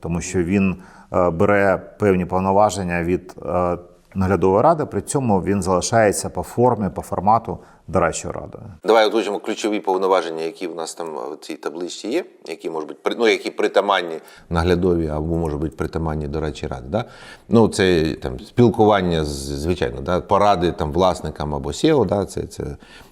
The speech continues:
Speaker 2: це таке, м, базове. Там стратегування, участь в розробці стратегії, прийняття стратегії, там контроль виконання. А що там ще?
Speaker 1: Оцінка топ-менеджмента.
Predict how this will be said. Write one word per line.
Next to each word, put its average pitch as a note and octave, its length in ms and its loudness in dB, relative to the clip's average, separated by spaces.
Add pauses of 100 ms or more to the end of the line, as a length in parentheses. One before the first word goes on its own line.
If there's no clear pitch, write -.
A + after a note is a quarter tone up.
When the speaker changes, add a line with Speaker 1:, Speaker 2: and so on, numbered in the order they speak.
(140)
Speaker 2:
це - 120 -10
таке, D2+ 220 -2
м, B1 460 -6
базове. D2 440 -2 (420)
Там D2+ 160 -4
стратегування, F#2 840 2 (280)
участь F2+ 380 -2
в - 20 0
розробці G2+ 440 0
стратегії, F2+ 720 2
прийняття D2+ 640 -2
стратегії, F#2 680 0
там C#2 180 -10
контроль E2 380 0
виконання. D#2 640 -4 (600)
А D2 260 0
що - 200 -2
там D2 160 -2
ще? C2+ 200 -4 (220)
Speaker 1:
Оцінка G2+ 380 2
топ-менеджмента. F#2 720 -4